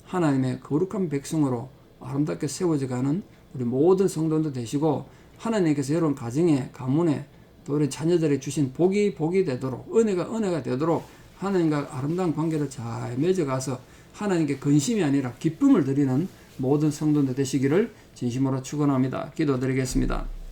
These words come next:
참 좋으신 아버지 하나님, 하나님의 크신 은혜와 사랑을 감사합니다.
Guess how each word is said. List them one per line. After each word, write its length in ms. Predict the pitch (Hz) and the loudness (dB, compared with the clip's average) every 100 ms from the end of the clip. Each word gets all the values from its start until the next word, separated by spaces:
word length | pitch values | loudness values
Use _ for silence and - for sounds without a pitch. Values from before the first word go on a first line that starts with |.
| - - - - - - - - - - - - - - - - - - - - - - - - - - - - - - - - - - - | -18 -20 -20 -20 -20 -20 -10 -8 -6 -6 -10 -14 -18 -18 -14 -16 -16 -20 -20 -8 -6 -6 -8 -10 -14 -18 -20 -20 -20 -20 -20 -20 -20 -20 -14
참 400 | - 156 151 143 | -2 4 6 4
좋으신 520 | 147 143 139 143 135 | 4 2 4 4 2
아버지 300 | 135 127 131 | 2 -2 0
하나님, 440 | 131 135 143 123 - - - - - - - - - - - - - - - - - - - | 2 4 4 4 0 -16 -20 -20 -20 -20 -20 -20 -20 -20 -20 -20 -20 -20 -20 -20 -20 -20 -8
하나님의 340 | - 170 156 147 | 2 6 6 6
크신 300 | 143 170 165 | 2 2 4
은혜와 280 | 156 139 | 6 6
사랑을 380 | 135 131 131 131 | 4 2 2 2
감사합니다. 960 | 123 110 113 117 120 139 131 139 123 | 0 -2 -2 -2 0 2 4 2 0